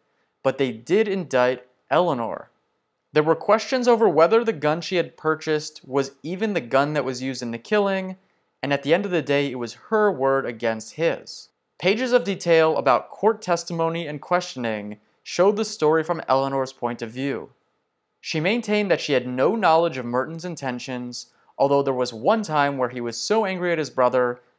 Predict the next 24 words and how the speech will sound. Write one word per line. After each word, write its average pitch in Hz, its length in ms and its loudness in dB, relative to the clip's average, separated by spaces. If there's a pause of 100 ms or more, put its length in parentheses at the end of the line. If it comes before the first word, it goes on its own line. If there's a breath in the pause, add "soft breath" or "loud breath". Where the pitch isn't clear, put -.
that 127 120 -2
he 127 80 -6
had 123 200 0
told 175 340 0
her 175 120 -2
that 120 180 -4
he 131 100 -6
could - 240 -10
kill 160 240 2
him. 85 320 -14 (480)
After 208 340 6
Abraham's 202 480 2
death, 131 380 2
she - 180 -10
said, 120 460 0 (160)
he 170 140 -2
had 165 80 4
exclaimed, 196 680 -2 (160)
"Oh, 226 240 8
why 202 300 6
did 175 160 4
I 143 120 6
do 147 240 0
it?" 165 260 2